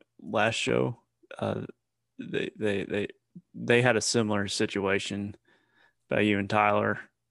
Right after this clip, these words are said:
getting shaken down. They, they, they had to pour a lot of alcohol out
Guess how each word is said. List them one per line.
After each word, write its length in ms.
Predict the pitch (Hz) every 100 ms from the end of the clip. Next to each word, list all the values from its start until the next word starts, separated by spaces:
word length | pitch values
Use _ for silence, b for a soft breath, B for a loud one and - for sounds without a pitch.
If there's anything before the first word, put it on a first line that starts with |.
| _ 131
getting 240 | 117 104
shaken 460 | - 113 110 110 104
down. 420 | 110 110 110 101 - _ _ _ - - _
They, 440 | 127 139 143 143 - _
they, 420 | 127 131 135 131 - _ _ _ _
they 140 | 135 131
had 180 | 135 107
to 40 |
pour 380 | 98 - 117 107
a 60 |
lot 240 | 98 104 101
of 80 | 95
alcohol 640 | 92 64 71 104 - -
out 180 | - -